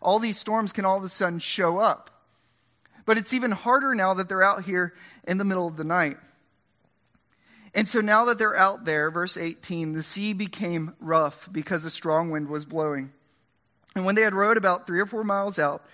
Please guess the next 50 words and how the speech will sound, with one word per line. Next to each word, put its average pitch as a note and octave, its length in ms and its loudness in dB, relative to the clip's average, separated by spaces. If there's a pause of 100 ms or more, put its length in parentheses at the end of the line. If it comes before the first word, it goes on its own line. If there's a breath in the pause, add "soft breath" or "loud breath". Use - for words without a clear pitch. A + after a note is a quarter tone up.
(420 loud breath)
they F3 140 0
saw G3 260 2
Jesus G3+ 580 -4
walking G3 460 -2
on G3 80 0
the F#3+ 80 -6
sea, E3 300 -8
coming F#3+ 320 -4
near F3+ 140 -2
the F3 60 -4
boat, D3 360 -4 (320 soft breath)
and F3+ 200 0
they E3 120 2
were E3 160 -2
frightened. D3 480 -2 (220 soft breath)
Who A#3+ 180 -6
wouldn't F#3 420 -2
be, C#3 240 -12 (600 soft breath)
right? F3 300 2
In G3 220 -2
the G3+ 140 4
other A#3 240 6
accounts, G#3+ 440 0
all G3+ 140 2
of G3+ 60 -4
a G3+ 40 -6
sudden G3+ 200 0
they G3 100 0
look G#3 240 2
out G#3+ 140 4
and G#3 80 -6
they F#3 80 -2
see G3+ 180 -4
Jesus G3 340 -4
coming G#3 400 -2
at G#3 220 4
them, A3 160 -2
and F#3 100 -2
they F3 100 0
see A3 340 -4
and F3+ 80 -4
they F3+ 80 -2
think G#3 260 -6
that F3 120 -4
he's F3 200 -6
a D#3+ 60 -4
ghost. - 720 -6 (840 soft breath)
I G3+ 200 6
would A#3 180 -4
be F#3+ 360 -6